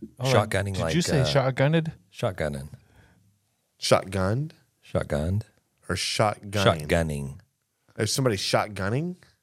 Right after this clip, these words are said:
Speaker 1: Anyways,
Speaker 3: What?
Speaker 1: if they shotgun this beer, they're gonna die. Right.
Speaker 3: Repeat your words.
Speaker 2: Correct. Yeah. I don't, I don't think people need to hear just the correction of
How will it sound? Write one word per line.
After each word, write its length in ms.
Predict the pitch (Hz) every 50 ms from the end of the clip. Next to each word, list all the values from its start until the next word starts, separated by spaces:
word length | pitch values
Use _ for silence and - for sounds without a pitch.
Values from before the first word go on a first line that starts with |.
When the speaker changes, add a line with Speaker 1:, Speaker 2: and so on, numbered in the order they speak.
| _ _ _ _ _ _ _ _ _ _ _ _ _ _ _ -
Speaker 1:
Anyways, 380 | 139 147 139 127 147 156 - 127
Speaker 3:
What? 60 | 143
Speaker 1:
if 80 | 139
they 100 | 139 143
shotgun 380 | 139 - 185 180 170 160 170 165
this 140 | 143 135 120
beer, 200 | - 143 127 117
they're 80 | 113 104
gonna 140 | 107 107 95
die. 300 | 87 82 78 80 - - _
Right. 120 | - 92 -
Speaker 3:
Repeat 320 | 147 139 139 - - - 190
your 120 | - 127
words. 640 | 110 127 147 147 92 85 87 - - - - - - -
Speaker 2:
Correct. 420 | - - 135 - - - - -
Yeah. 180 | 98 78 65 - - -
I 40 | 135
don't, 240 | 185 214 196 - - -
I 40 | 170
don't 100 | 190 202
think 180 | 208 175 - -
people 240 | 135 127 117 113 113
need 180 | 107 101 92
to 80 | 90 80
hear 440 | 71 92 92 92 90 82 78 - - _ _ -
just 280 | 90 87 - - -
the 280 | - 98 85 82 78 78 -
correction 640 | - - 98 80 76 78 80 - - - 95 82 80
of 180 | 78 76 73